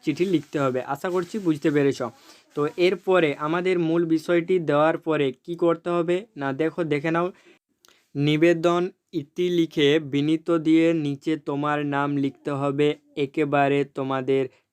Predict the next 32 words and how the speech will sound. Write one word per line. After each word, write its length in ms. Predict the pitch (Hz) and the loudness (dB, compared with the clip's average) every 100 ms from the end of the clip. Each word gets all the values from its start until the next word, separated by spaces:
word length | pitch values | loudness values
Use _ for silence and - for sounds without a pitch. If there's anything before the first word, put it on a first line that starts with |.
| - | -4
টাইটেল 480 | 135 131 135 135 135 | -2 -2 -2 0 0
সহকারে।" 600 | 131 139 131 127 131 120 101 _ _ _ _ | -2 -4 -4 -4 -4 -4 -6 _ _ _ _
তো 60 | 139 135 | -4 -2
তার 260 | - 151 160 | 0 0 2
নিচে 360 | 165 160 156 170 | 2 0 2 2
যেটি 240 | 165 165 | 2 2
লিখতে 320 | 170 160 - 165 | 0 0 -2 -2
হবে, 260 | 156 156 160 | 0 0 0
কোন 280 | - 147 147 | -2 -4 -4
শ্রেণীতে 500 | 143 147 143 143 147 | -6 -4 -4 -2 -4
পড়ো, 280 | 143 139 139 | 0 2 2
কোন 220 | 135 143 143 | 0 -4 -4
বিভাগে 400 | 135 131 135 139 | -2 -2 -2 -4
পড়ো, 200 | 135 143 214 | -4 -4 -4
সেটি 360 | - 139 131 | -4 -4 -2
লিখে 280 | 131 123 135 | -4 -2 -2
দেবে, 220 | 135 143 190 - - | 0 0 -2 -4 -8
তাহলে 300 | 127 135 135 | -4 -2 -2
তোমার 320 | 135 135 135 | -4 -4 -4
শিক্ষক 400 | - 135 - 160 | -6 -12 -6 -4
মহাশয় 420 | 160 160 156 175 156 | -2 -4 -2 -2 0
বুঝতে 360 | 139 131 143 | -2 -4 -4
পারবেন। 360 | 131 127 123 113 - _ _ _ _ 139 | -2 -2 -2 -8 -12 _ _ _ _ -8
তো 60 | 139 - | -6 2
এইভাবে 460 | 165 170 170 170 185 | 2 2 0 -2 -4
একটি 300 | 160 143 - 175 | -4 -8 -6 -6
চিঠির 380 | 151 143 165 165 | -6 -4 -4 -2
কাঠামো 400 | 135 147 147 190 - | -4 -4 -4 -6 -4
তৈরি 220 | 180 160 143 | 2 2 2
করা 260 | 139 127 | 0 -2
হয়। 180 | 113 110 - _ _ _ _ _ 135 | -4 -10 -18 _ _ _ _ _ -4
আর 340 | 131 127 | 0 2